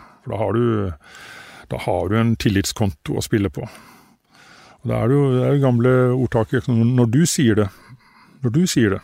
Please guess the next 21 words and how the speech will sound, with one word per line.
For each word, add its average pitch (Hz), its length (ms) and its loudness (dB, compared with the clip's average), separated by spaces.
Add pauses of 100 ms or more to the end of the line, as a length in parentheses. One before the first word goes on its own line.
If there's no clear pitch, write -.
(160)
ja, 147 140 0 (480)
så - 180 -4
må 131 80 0
det 123 80 0
være 104 160 2
noe 104 160 0
i 95 60 0
det. - 100 -4 (720)
Hvis - 140 -10
en 135 100 -2
tenker 135 240 0
sånn 170 300 2 (400)
om 127 100 -2
lederen 101 320 0
sin, 98 220 -8 (180)
da 120 300 -2
er 95 100 -4
du 107 220 -2 (120)
på 110 160 -2
rett 95 140 -6
sted. - 380 -10